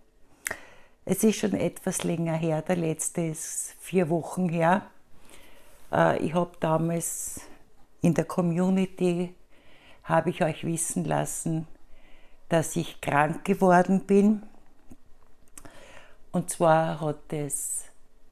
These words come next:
eine Woche vor Weihnachten bekon-, begonnen. Ich hab eine ganz normale, äh, Verkühlung hab ich gehabt, ne? Und zuerst einmal hab ich zwei Tage lang leichte Kopfschmerzen gehabt.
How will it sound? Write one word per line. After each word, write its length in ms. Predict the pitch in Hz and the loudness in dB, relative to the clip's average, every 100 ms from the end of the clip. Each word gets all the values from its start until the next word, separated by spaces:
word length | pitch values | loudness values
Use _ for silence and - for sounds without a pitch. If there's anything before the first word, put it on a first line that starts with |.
| - | -2
eine 280 | 165 165 170 | 4 4 6
Woche 300 | 160 147 175 | 2 0 -4
vor 180 | - 165 | -4 0
Weihnachten 540 | 143 147 156 - - | 2 2 0 -4 -6
bekon-, 580 | 147 160 - 151 156 - | -4 -4 -2 -2 -2 -4
begonnen. 640 | - - 147 165 180 185 175 - - - - | -6 -4 0 2 2 0 -2 -12 -18 -4 0
Ich 40 | |
hab 100 | 160 | 2
eine 100 | 160 | 2
ganz 260 | 151 147 151 | 4 4 2
normale, 600 | 151 156 135 139 143 143 | -2 0 0 0 0 -2
äh, 340 | - 135 131 | -2 -2 -2
Verkühlung 640 | - - - 180 170 151 139 | -6 -10 2 4 4 2 0
hab 140 | 135 | -2
ich 120 | 135 | -4
gehabt, 380 | - 139 - - | -2 -4 -4 -2
ne? 220 | 156 165 - - - - - - - - - | 0 0 -4 -20 -20 -20 -20 -18 -18 -18 -8
Und 540 | - 165 160 156 143 - - - - - - - _ _ - - - - | 2 4 6 4 -2 -10 -16 -18 -20 -20 -20 -20 _ _ -20 -14 -14 -2
zuerst 320 | 147 139 - | 4 4 4
einmal 300 | 147 147 143 | 2 4 4
hab 160 | 139 147 | 4 2
ich 200 | 147 - | 2 0
zwei 260 | 151 139 | 0 2
Tage 320 | 139 135 135 147 | 2 0 0 2
lang 380 | 139 135 147 - - - - - - | 4 4 2 -4 -14 -20 -20 -20 2
leichte 460 | 151 147 - 208 | 4 4 4 -2
Kopfschmerzen 880 | - 196 196 - 202 180 180 - 190 | 4 2 2 2 6 6 4 0 2
gehabt. 480 | 190 180 180 - - | 4 2 2 -8 -16